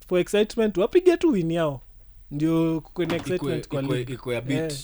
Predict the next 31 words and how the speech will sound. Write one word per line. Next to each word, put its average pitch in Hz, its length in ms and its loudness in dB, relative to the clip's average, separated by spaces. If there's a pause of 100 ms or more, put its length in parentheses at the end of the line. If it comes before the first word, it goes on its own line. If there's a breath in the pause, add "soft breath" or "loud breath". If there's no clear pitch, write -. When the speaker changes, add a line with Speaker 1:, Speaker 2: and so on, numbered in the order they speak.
(160)
Speaker 2:
a, 107 40 -12
a 110 200 -12
bit, 120 360 -12
eh, 104 220 -8
exciting. 107 460 -10 (100)
Speaker 1:
Eh. 151 260 -6 (180)
Speaker 2:
Sorry 254 360 -10
kukurudisha 135 680 -8
i-, 143 120 -12 (260)
back 143 300 -6
'cause 117 340 -10
hiyo 139 160 -4
po-, 135 180 -12
hiyo 135 180 -6
time 120 180 -8
tukidiscuss 104 640 -10
history 107 340 -8
haukuwa, 92 320 -10
but 92 180 -12
wacha 120 180 -4
tupate - 340 -8
view 90 220 -10
yao, 90 240 -6 (120)
yako. 98 340 -8 (920 soft breath)
Does 165 180 0
Haaland 214 360 2
make 196 340 -4
City 185 260 -4
better 165 380 2
or 127 160 2
worse? 120 400 -2